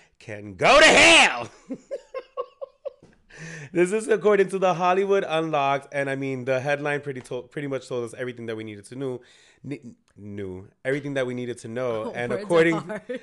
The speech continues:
Speaker 2: <laughs>
Speaker 1: according to T M Z, he did not want Jeff Lowe, his relatives, or anyone else to inherit his assets. Joe Exotic sounds frustrated that he's still in prison and says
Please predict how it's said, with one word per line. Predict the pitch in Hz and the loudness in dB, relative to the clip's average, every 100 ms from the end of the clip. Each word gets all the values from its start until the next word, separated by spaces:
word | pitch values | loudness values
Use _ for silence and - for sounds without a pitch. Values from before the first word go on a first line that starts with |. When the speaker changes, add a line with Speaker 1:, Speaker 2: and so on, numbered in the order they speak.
| - | -12
Speaker 2:
<laughs> | - | -4
Speaker 1:
according | 175 - 208 196 208 | -4 2 4 4 4
to | 190 | -2
T | 147 175 | -2 0
M | 170 | 0
Z, | 151 156 151 | -2 -8 -6
he | 147 | -8
did | 127 139 | -6 -6
not | 135 135 139 | -4 -4 -4
want | 135 135 127 127 _ _ _ 110 | -4 -6 -4 -8 _ _ _ -12
Jeff | 104 139 147 - | -2 -2 -2 -6
Lowe, | 131 127 123 120 | -4 0 0 -2
his | 117 117 107 | -6 -12 -6
relatives, | 127 143 147 147 135 123 | -4 -4 -6 -6 -6 -6
or | 110 | -6
anyone | 131 151 160 160 - | -6 -6 -6 -6 -8
else | 127 123 120 | -6 -6 -8
to | - 123 | -12 -14
inherit | 120 101 123 131 131 | -12 -10 -6 -6 -6
his | 110 131 117 - | -10 -14 -14 -14
assets. | 107 98 - 110 127 _ _ _ - | -14 -12 -12 -12 -12 _ _ _ -8
Joe | 127 139 | -4 -4
Exotic | 127 131 120 120 | -6 -6 -4 -6
sounds | - 117 113 | -10 -10 -12
frustrated | - 175 180 - 175 165 | -8 -6 -6 -6 -6 -4
that | 143 | -6
he's | 117 127 | -8 -14
still | - 120 | -10 -10
in | |
prison | 117 160 143 147 | -8 -8 -8 -8
and | 131 | -10
says | - 120 | -6 -8